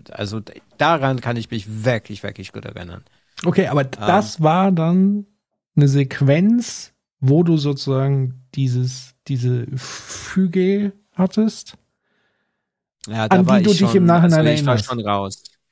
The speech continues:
Speaker 2: Ah, du warst
Speaker 1: Ja,
Speaker 2: schon raus.
Speaker 1: da, äh,
Speaker 2: Okay.
Speaker 1: äh, da war ich schon raus. Also da, ich kann mich an, ähm, ich möchte nicht, ich möchte nicht über, äh, über alles sprechen an,
Speaker 2: Mhm.
Speaker 1: an den A-, an den Nacht,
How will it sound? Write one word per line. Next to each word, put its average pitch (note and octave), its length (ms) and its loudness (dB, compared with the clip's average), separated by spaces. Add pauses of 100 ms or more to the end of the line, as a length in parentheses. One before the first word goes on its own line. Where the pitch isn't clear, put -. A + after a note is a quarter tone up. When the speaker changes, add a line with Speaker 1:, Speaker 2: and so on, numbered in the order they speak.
(240)
Speaker 2:
Ah, D3+ 60 0
du E3 100 4
warst E3+ 220 4
Speaker 1:
Ja, A2+ 140 2
Speaker 2:
schon C3+ 100 2
raus. G#2+ 400 -2
Speaker 1:
da, G2+ 80 -14
äh, A2 40 -8
Speaker 2:
Okay. B2 240 -2 (180)
Speaker 1:
äh, A#2 220 -2
da A#2+ 200 0
war A2+ 140 0
ich G2+ 80 -4
schon G#2 160 -4
raus. F#2 320 -6
Also A2 180 -2
da, A#2 220 0
ich G#2+ 160 -4
kann A2+ 160 0
mich G#2 260 -2
an, G2+ 400 -2
ähm, G2 240 -4
ich - 140 -6
möchte A#2 480 0
nicht, A2 360 -2
ich G#2 180 -8
möchte A2+ 280 -2
nicht G#2+ 260 0
über, G2+ 640 -2
äh, - 60 -6
über F#2+ 200 -2
alles A2+ 500 -2
sprechen D#3 640 -4
an, B2+ 220 2
Speaker 2:
Mhm. A#2 60 4
Speaker 1:
an B2 180 -2
den B2 160 -4
A-, A#2 300 -2
an A2+ 140 -2
den A#2 220 0
Nacht, - 540 -4